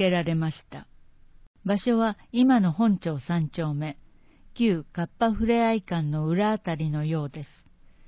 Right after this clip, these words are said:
この道場は秩父出身で、昭和の剣聖と言われた高野佐三郎が開いた浦和迷信館の支部でもありました。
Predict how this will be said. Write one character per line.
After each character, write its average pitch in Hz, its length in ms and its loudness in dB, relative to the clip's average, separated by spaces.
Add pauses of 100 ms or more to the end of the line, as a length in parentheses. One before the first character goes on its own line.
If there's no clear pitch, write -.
(520)
こ 233 140 2
の 247 160 6
道 247 200 4
場 170 240 0
は 156 240 -6 (100)
秩 202 400 -2
父 170 180 -4
出 - 200 -8
身 165 200 0
で、 156 200 -6 (140)
昭 233 300 2
和 240 140 4
の 220 120 2
剣 196 300 0 (100)
聖 170 260 -4 (100)
と 190 100 0
言 185 140 2
わ 185 100 2
れ 170 120 -4
た 156 240 -8 (440)
高 226 260 0
野 165 160 0
佐 170 220 -6
三 226 240 0
郎 165 200 0
が 147 140 -6
開 156 320 -4
い - 40 -18
た - 260 -14 (320)
浦 214 240 2
和 226 160 2
迷 226 260 4
信 220 260 0
館 160 180 -2
の 151 140 -2
支 233 200 -4
部 202 120 -2
で 165 120 0
も 151 140 0
あ 143 80 -4
り 147 100 -6
ま 143 160 -2
し - 160 -14
た。 - 180 -16